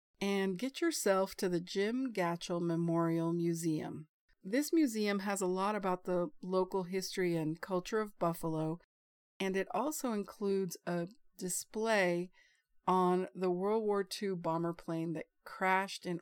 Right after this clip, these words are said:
August of nineteen forty-three. It went down in the Bighorn National Forest outside of Buffalo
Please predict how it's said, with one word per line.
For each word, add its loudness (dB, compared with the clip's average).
August -2
of -6
nineteen -4
forty-three. -6
It 2
went -2
down 2
in 0
the 4
Bighorn 0
National -2
Forest -2
outside -2
of -8
Buffalo -4